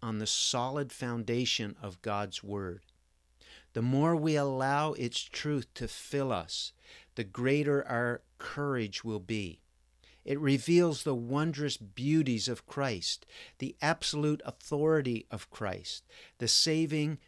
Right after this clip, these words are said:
power of Christ, the momentous work of Christ, the everlasting kingdom of Christ, and the amazing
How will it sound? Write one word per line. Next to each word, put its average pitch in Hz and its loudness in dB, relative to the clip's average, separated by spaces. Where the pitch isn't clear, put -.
power 160 0
of 113 -8
Christ, 90 -8
the 127 -2
momentous 139 2
work 120 -2
of 120 -8
Christ, 95 -6
the 127 2
everlasting 151 0
kingdom 160 0
of 120 -6
Christ, 101 -4
and 123 -2
the 120 0
amazing 156 2